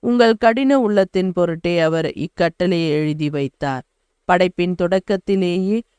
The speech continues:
கடவுள் ஆணும் பெண்ணுமாக அவர்களை படைத்தார். இதனால் கணவன்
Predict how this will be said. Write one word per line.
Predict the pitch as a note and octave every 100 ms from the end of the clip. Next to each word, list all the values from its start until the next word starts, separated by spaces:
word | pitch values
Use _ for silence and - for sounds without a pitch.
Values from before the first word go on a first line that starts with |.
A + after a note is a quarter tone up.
| _ -
கடவுள் | G#3 G#3+ A3+ A3+ -
ஆணும் | E3+ F#3+ B3 B3+ G#3+
பெண்ணுமாக | E3 E3 D#3 D#3 D3+ D3 E3
அவர்களை | D3 C#3 C#3 C#3+ C#3+
படைத்தார். | C#3 C#3 C#3 - C3+ B2+ _ _ _
இதனால் | D#3 D#3 D#3 D#3+ F#3 _ _ _
கணவன் | G3 G#3+ A3 G#3 A3+